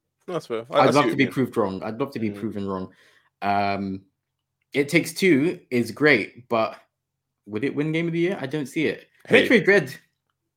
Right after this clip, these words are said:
Speaker 2: is a game that I'd love to play next year. Metroid Dread, I'd love to play it. And, you know, a part of me wants that to win Game of the Year. I think it's just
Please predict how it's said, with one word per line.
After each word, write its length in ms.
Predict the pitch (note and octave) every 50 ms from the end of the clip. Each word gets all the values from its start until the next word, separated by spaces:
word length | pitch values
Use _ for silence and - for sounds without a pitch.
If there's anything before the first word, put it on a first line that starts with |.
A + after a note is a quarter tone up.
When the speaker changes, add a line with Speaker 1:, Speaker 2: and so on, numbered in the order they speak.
| _
Speaker 2:
is 140 | - D3+ C#3
a 60 | D#3
game 280 | - - D#3+ D#3 D#3 C#3+
that 120 | C3+ B2 C#3+
I'd 140 | D#3 C#3
love 140 | B2 B2+ B2 -
to 60 | A#2
play 200 | - C3 B2 G#2+
next 240 | G2+ G2 - - -
year. 260 | G#2 F2+ F#2 F#2+ - _
Metroid 340 | G#2+ - - - - C#3+ A#2+
Dread, 140 | - B2 G2+
I'd 180 | G2 G2 F#2+ G2
love 160 | G#2+ G#2+ -
to 80 | - -
play 180 | - G2 F2
it. 100 | D2+ - _ _ _ _ _ _ _ _ _ _ _ _ -
And, 420 | A2 G#2+ G#2 G2+ F#2+ G2 G2 - _
you 120 | _ C#3 C3+
know, 220 | C#3+ D3+ D#3 E3+
a 80 | D#3+ B2
part 180 | - - E3+
of 60 | D#3+ D3+
me 80 | D3
wants 200 | C3+ C3+ A#2+ B2 -
that 120 | C3 -
to 80 | - C3+
win 140 | A2+ A2
Game 140 | G2+ G#2 G2+
of 40 | G2+
the 60 | G2
Year. 300 | G2 G2 F#2+ F#2 F#2 - _ _ _ _ _
I 100 | - C#3+
think 200 | D#3+ G3+ C4+ A3
it's 160 | D#3 F#3 E3+ -
just 300 | F3+ E3 E3 - -